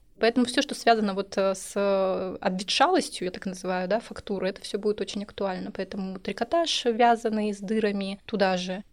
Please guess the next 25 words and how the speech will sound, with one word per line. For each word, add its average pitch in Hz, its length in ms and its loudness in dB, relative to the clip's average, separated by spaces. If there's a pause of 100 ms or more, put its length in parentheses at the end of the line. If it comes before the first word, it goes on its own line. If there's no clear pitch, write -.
(100)
Необычная 254 520 6
вязка 208 340 2
какая-то, 196 520 -8
да, 214 160 2
на 254 120 4
изделиях, 196 460 0
то 196 120 -2
есть - 280 -6
какие-то 254 400 0
вкрапления 208 640 0
разных 214 380 2
фактур, 202 580 -2 (140)
разных 214 440 4
нитей, 208 520 2 (140)
пропуски 214 840 2
петлей, 208 420 4
да, 208 120 6
вот 233 140 4
это 208 120 2
вот, 196 180 -8
это 247 200 6
все 240 180 6
будет 220 280 0
очень 208 300 4
актуально. 185 500 -6